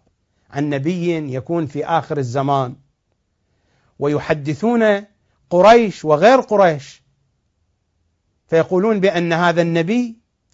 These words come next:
الذي يكون في آخر الزمان هو أفضل الأنبياء، وعلى يديه يكون الهدى، ودينه هو خاتمة الأديان. لكنه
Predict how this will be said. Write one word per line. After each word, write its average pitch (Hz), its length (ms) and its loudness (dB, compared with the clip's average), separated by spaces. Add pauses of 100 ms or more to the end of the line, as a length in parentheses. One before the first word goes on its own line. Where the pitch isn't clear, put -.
(120)
الذي 160 360 0
يكون 160 280 -4
في 156 200 -6
آخر 156 300 -2
الزمان 160 640 -2
هو 160 180 0
أفضل 180 420 0
الأنبياء، 147 720 -2 (540)
وعلى 151 460 2
يديه 175 440 0
يكون 160 300 -4
الهدى، 143 420 0 (380)
ودينه 185 800 0 (120)
هو 170 140 6
خاتمة 190 600 2
الأديان. 143 640 -4 (1080)
لكنه 151 760 -2